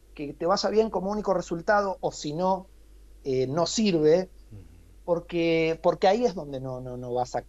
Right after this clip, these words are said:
Speaker 1: conseguir aquello que estás buscando, me
Speaker 2: Es
Speaker 1: parece.
Speaker 2: verdad. Es verdad, vos sabés que los, la cantidad de autores que pasan por acá, Alejandra siempre le hace esas preguntas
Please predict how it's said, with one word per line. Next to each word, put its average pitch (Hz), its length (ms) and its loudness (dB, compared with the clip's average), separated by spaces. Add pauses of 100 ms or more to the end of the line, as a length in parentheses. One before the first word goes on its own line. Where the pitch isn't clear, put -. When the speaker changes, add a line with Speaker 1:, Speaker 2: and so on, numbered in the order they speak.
(140)
Speaker 1:
conseguir 127 560 -4
aquello 120 320 -2
que 110 80 -2
estás 101 220 0
buscando, 98 500 -4
me 92 120 -14
Speaker 2:
Es - 0 -
Speaker 1:
parece. 95 400 -4
Speaker 2:
verdad. 82 80 -20 (440)
Es 131 120 -4
verdad, 131 280 4
vos 135 140 0
sabés 147 240 2
que 131 260 0
los, 110 240 -2
la 120 180 -4
cantidad 117 400 -2
de 131 60 0
autores 123 420 -4
que 110 120 -8
pasan 117 500 -6
por 101 160 -6
acá, 113 420 -4
Alejandra 117 500 -4
siempre 113 520 -8
le 98 140 -8
hace 101 220 -10
esas 104 240 -10
preguntas 113 800 -6